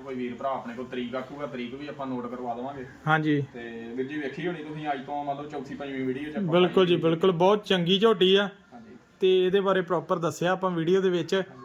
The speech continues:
Speaker 2: ਸਾਰੀਆਂ ਝੋਟੀਆਂ ਦੇ ਵਿੱਚੋਂ ਜਿਹੜੀ ਸਿਰੇ ਦੀ ਝੋਟੀ, ਸੂਆ ਤੀਸਰਾ ਜ਼ਰੂਰ ਹੈ
Speaker 1: ਹਾਂਜੀ।
Speaker 2: ਝੋਟੀ ਦਾ।
Speaker 1: ਇਹ ਵੇਖੋ।
Speaker 2: ਆ ਚੈੱਕ ਕਰ ਸਕਦੇ ਇਹਦੀ ਵੀਡੀਓ।
Speaker 1: ਇਹ ਜੀ ਇੱਕ ਲੱਖ ਪਝੱਤਰ ਹਜ਼ਾਰ ਦੀ ਆਪਣੇ ਕੋਲ ਵਿਕ ਕੇ ਗਈ ਸੀ। ਦੁੱਧ ਵੀ ਚੰਗਾ ਭਰਿਆ ਸੀ ਮਹੀਂ ਨੇ ਉਹਨਾਂ ਕੋਲ ਜਾ ਕੇ।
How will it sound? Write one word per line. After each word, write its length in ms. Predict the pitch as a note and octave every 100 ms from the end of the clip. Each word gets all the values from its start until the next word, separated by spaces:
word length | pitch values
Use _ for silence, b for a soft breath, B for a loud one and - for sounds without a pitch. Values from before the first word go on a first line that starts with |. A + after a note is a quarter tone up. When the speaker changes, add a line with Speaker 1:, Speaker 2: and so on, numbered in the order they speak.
| -
Speaker 2:
ਸਾਰੀਆਂ 460 | - G3 A3 A#3 A#3
ਝੋਟੀਆਂ 360 | A3 F#3+ F3
ਦੇ 60 | E3+
ਵਿੱਚੋਂ 220 | F3+ F3
ਜਿਹੜੀ 220 | D#3 E3
ਸਿਰੇ 320 | E3+ E3 D#3 D#3
ਦੀ 100 | F3
ਝੋਟੀ, 380 | G#3 F#3 F3 F#3+
ਸੂਆ 340 | - F3 A3
ਤੀਸਰਾ 400 | G3 F3+ E3 E3+
ਜ਼ਰੂਰ 280 | D3+ C#3+ E3
ਹੈ 40 |
Speaker 1:
ਹਾਂਜੀ। 120 | F#3+ F#3
Speaker 2:
ਝੋਟੀ 160 | E3
ਦਾ। 100 | D#3
Speaker 1:
ਇਹ 260 | D#3+ A#2+ A2+
ਵੇਖੋ। 200 | G#2+ A#2+ _ -
Speaker 2:
ਆ 80 | D#3
ਚੈੱਕ 260 | D3+ D3
ਕਰ 160 | D3 C#3+
ਸਕਦੇ 300 | - C#3 D3+
ਇਹਦੀ 140 | D3 D#3
ਵੀਡੀਓ। 340 | D3 E3 G#3
Speaker 1:
ਇਹ 60 | C#3+
ਜੀ 140 | D3+
ਇੱਕ 140 | C#3+ C#3+
ਲੱਖ 180 | C#3 C#3+
ਪਝੱਤਰ 360 | D3+ D3 B2
ਹਜ਼ਾਰ 200 | C3+ D#3
ਦੀ 100 | C3+
ਆਪਣੇ 200 | B2 A#2+
ਕੋਲ 80 | B2
ਵਿਕ 140 | B2 A#2
ਕੇ 100 | C3
ਗਈ 200 | C3 D3+
ਸੀ। 80 | D#3+
ਦੁੱਧ 260 | C3 D3
ਵੀ 120 | F#3+ G3+
ਚੰਗਾ 280 | C#3+ B2+
ਭਰਿਆ 280 | B2+ D#3 C#3+
ਸੀ 120 | C#3+ C3+
ਮਹੀਂ 240 | B2 C3+
ਨੇ 80 | C#3
ਉਹਨਾਂ 200 | C3 C3
ਕੋਲ 200 | C3+ B2+
ਜਾ 160 | A#2
ਕੇ। 160 | A#2